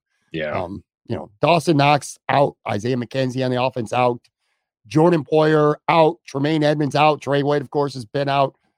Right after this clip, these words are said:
Speaker 2: It didn't matter. <laughs> It didn't
Speaker 1: No.
Speaker 2: matter. The talent, let's start here, Joe. The talent right now and the depth on the Buffalo Bills,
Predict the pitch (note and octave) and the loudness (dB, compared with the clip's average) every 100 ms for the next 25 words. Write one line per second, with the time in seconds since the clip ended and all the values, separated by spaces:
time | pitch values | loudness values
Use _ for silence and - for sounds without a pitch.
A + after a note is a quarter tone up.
0 | _ _ _ _ _ F3 D3+ B2+ G2 F2 | _ _ _ _ _ 0 0 -2 -6 -10
1 | E2+ - - _ A3 - B3+ F#3 B3 A#3+ | -12 -10 -10 _ -6 -2 -2 0 0 2
2 | E3 - _ _ F#3+ - G#3+ C4+ C4 - | 0 -2 _ _ -4 -2 -2 2 0 -2
3 | _ - - E4+ B3 F3+ B2+ A2 A2+ G#2 | _ -8 0 4 4 4 0 0 -2 -2
4 | - _ _ _ _ _ _ - E3+ D#3 | -6 _ _ _ _ _ _ -6 -6 -2
5 | G#3 D#4 E4 A3+ G#3+ F#3+ F#3+ G3 G3+ - | 0 2 2 0 2 4 4 4 2 -6
6 | _ _ - D#3+ C#3+ G2+ C#3+ F#3 - D#3+ | _ _ -6 -2 -2 0 0 0 -2 -4
7 | D3 A#2 D3 E3 D3 A2 B2 A#2+ C#3 - | -2 -2 -2 -2 -4 -2 -2 -2 -4 -10